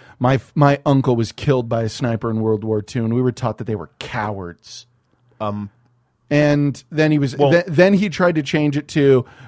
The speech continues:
Speaker 1: "We will be remembered poorly because of an illegal war that we did." So, yeah, that's not what the issue is. He was in Afghanistan, so that was provoked.
Speaker 2: All right.
Speaker 1: But then, then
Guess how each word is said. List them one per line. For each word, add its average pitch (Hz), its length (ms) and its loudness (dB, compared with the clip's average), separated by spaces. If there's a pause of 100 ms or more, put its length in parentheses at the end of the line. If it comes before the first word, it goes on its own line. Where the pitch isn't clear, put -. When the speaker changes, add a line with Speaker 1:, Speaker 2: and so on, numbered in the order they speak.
(140)
Speaker 1:
"We 160 260 2
will 156 200 4
be 131 160 2
remembered 135 560 2
poorly 131 420 4
because 120 380 0
of 110 140 -4
an 127 200 -2
illegal 139 500 4
war 123 240 4
that 120 120 -2
we 131 80 -4
did." 120 180 -2
So, - 80 -8
yeah, 170 180 2
that's 143 220 0
not 147 300 0
what 143 100 -2
the 131 140 0
issue 123 200 -2
is. 117 120 -2
He 135 80 0
was 120 120 -2
in 123 100 0
Afghanistan, 113 840 -4
so 110 300 -2
that 113 220 -4
was 107 220 -10 (240)
provoked. 131 520 -2 (200)
Speaker 2:
All 107 60 -12
right. 101 200 -10
Speaker 1:
But 185 360 6 (380)
then, 190 260 4
then 190 460 4